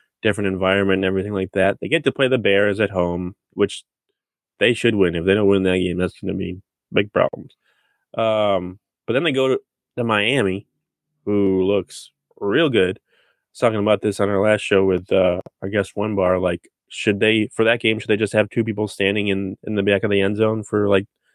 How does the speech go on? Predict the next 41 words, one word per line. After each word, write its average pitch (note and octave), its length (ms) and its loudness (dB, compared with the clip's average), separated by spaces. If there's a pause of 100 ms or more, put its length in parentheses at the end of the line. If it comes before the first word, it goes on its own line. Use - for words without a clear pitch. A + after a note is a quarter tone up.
(140)
the G2 60 -8
whole G#2 180 2
game G#2+ 300 2
to G#2 100 -12
try G2+ 260 2
and F#2 260 -4
stop G#2+ 360 0 (440)
Tyreek G#2 320 0
Hill G#2+ 300 2
and, G2 260 -2 (560)
and G2 100 -6
Jaylen G#2+ 260 0
Waddle? G#2 340 2
'Cause G2 200 -2
I, G2+ 200 2
I G#2 120 0
don't G#2 180 -4
know A2 340 0 (680)
wh-, B2 120 0
how C#3 160 0
they're B2+ 100 2
gonna A#2 180 0
do C3 140 2
that, F#2+ 200 -2 (600)
um, F2+ 540 -2 (160)
other G#2+ 220 2
than G2+ 160 0
to G2 60 -2
just, G2 160 -6
like, G2+ 140 0
tackle A2 360 -2
them F#2+ 340 -2 (160)
at G#2 120 -2
the - 40 -4
line F#2+ 120 0
of F#2+ 80 -6
scrimmage F#2+ 420 -6
to F2 320 -4
prevent F#2+ 260 -2
them F#2 160 -2
from, F2+ 380 -6